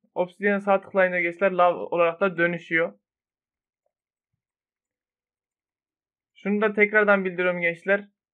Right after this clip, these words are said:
Bu sunucuyu sadece tanıtım için oynuyorum. M X Skyblock kendi craft sunucusundayım. M X Skyblock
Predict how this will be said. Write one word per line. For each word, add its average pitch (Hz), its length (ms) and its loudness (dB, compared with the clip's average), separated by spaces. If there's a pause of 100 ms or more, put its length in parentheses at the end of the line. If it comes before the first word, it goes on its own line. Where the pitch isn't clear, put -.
(120)
Bu 196 160 -4
sunucuyu 208 500 -6
sadece 202 340 4
tanıtım 196 340 -4
için 202 180 -8
oynuyorum. 175 600 -2
M 208 220 4
X 214 140 -4
Skyblock 196 600 2 (680)
kendi 208 440 0
craft 196 280 2
sunucusundayım. 160 640 -4 (540)
M 208 180 2
X 202 100 -4
Skyblock 190 760 0